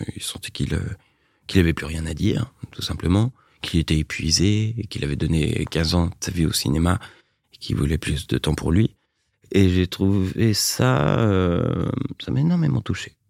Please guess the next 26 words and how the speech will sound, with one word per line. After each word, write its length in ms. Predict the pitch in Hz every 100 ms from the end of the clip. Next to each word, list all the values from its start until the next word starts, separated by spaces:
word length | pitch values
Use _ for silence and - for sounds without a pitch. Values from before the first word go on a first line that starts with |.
| _
Mais 280 | - 65 85
j'ai 120 | 104
trouvé 380 | - 76 - - 131
ça 140 | 147
vraiment, 600 | 143 - 131 131 135 131
euh, 340 | 117 101 110
la 100 | -
preuve 400 | - - 123 123
de, 320 | 117 107 104 - - _ _ _ _ _ -
d'une, 380 | - 101 101 101
finalement, 480 | - 135 123 117 131
d'une 200 | 113 117
force, 500 | - 95 - - -
finalement. 380 | - - - - _ _ -
D'une 140 | 78 87
intelligence 500 | - 110 110 113 -
qui 100 | 107
en 80 |
devient 320 | 101 104 104 101 _ _ _ -
une 140 | 101
force, 440 | 95 - 92 107 107
de 140 | 92
dire, 400 | - 98 104 98
euh, 240 | 90 87
stop 380 | 95 - 101 104
plutôt 360 | - - 92